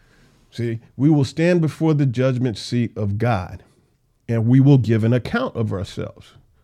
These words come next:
And we're not given a, an account with each other. You know, a lot of times we, we, we, we get involved in trying to please each other, not serve each other, but please each other. There's a difference.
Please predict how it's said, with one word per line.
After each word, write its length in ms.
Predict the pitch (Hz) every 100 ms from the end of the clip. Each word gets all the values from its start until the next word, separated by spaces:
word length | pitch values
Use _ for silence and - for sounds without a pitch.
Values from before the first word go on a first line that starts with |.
| _ _ _ _ _ _ -
And 200 | 127 131
we're 120 | 156
not 260 | 156 135
given 340 | 120 202 226 190
a, 140 | 123 -
an 160 | 135 123
account 460 | 107 - 147 135 - _ _ _ _ _ _ _
with 300 | - 120 127
each 240 | 123 120 147
other. 320 | 185 113 - _ - - -
You 140 | 127
know, 160 | 117 113
a 240 | 117 117
lot 240 | 120 127 139
of 80 |
times 340 | 135 156 143 135
we, 140 | 143
we, 160 | 135 135
we, 300 | - 131 117
we 160 | 107
get 160 | 120 131
involved 420 | 127 113 135 139
in 60 | 131
trying 260 | - 151
to 80 | 143
please 420 | - - 185 180
each 240 | 135 120 -
other, 300 | 87 71 - -
not 260 | 113 -
serve 380 | - 175 202 175
each 160 | 120 -
other, 220 | 98 98
but 240 | 101 -
please 360 | - 196 196 131
each 160 | 110
other. 200 | 85 85
There's 180 | 87 127
a 60 | 147
difference. 440 | 214 - - -